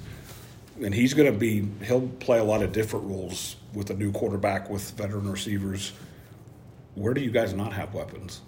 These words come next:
I know that sounds weird, but it seems like there's, you gotta be a little bit like a kid in a candy store, Walker, when you get out there to run that offense.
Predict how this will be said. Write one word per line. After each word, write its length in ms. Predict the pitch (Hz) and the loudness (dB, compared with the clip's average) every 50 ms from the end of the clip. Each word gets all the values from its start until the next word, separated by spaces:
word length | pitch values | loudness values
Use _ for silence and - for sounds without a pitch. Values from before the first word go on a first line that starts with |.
| - - - - - - 104 104 104 98 | -20 -18 -16 -16 -16 -14 -12 -12 -10 -10
I 80 | - - | -10 -10
know 220 | 85 - - 135 | -10 -6 -4 -2
that 200 | 120 117 104 - | -2 -2 -2 -2
sounds 280 | - - 113 101 92 90 | 0 2 2 2 2 0
weird, 320 | 90 98 113 120 117 104 | 0 0 2 2 2 2
but 100 | 98 95 - | 0 0 -2
it 80 | 98 - | -4 -2
seems 240 | - 117 113 113 113 | 0 0 0 0 0
like 180 | 110 104 - - | 0 0 0 2
there's, 440 | 110 107 107 101 98 101 - - - - - - - - - - - - - - - - - - - | 2 4 4 4 2 0 -2 -6 -8 -10 -14 -18 -18 -18 -18 -18 -18 -18 -18 -16 -16 -16 -14 -12 -10
you 100 | 87 101 | -4 0
gotta 160 | - - - | 0 0 0
be 100 | 101 98 | 0 -2
a 60 | 92 85 | -4 -2
little 180 | 85 104 117 | -2 -2 0
bit 140 | 101 90 85 | 0 -2 -2
like 180 | - 92 - - | -2 -4 -4 -6
a 40 | - | -6
kid 240 | - - 104 98 95 | -4 -2 -2 -2 -2
in 60 | 90 | -4
a 40 | 80 | -6
candy 320 | - - 95 110 123 - | -6 -4 -4 -2 -2 -2
store, 260 | - - - 82 82 82 | -4 -6 -6 -6 -6 -4
Walker, 420 | 85 85 82 85 - 95 87 82 - - | -4 -4 -4 -4 -6 -6 -8 -8 -8 -10
when 160 | 82 90 95 95 | -8 -6 -6 -4
you 220 | 98 92 92 95 - - - - | -4 -4 -6 -6 -10 -12 -10 -6
get 120 | 101 104 98 | -4 -2 0
out 160 | 90 90 - | 0 0 -2
there 120 | - 95 | -4 -4
to 40 | 90 | -4
run 220 | 90 90 92 92 87 | -4 -4 -6 -6 -6
that 140 | 85 87 | -6 -6
offense. 560 | 85 78 82 - - 87 78 - - - - | -6 -6 -8 -8 -8 -8 -10 -8 -8 -10 -10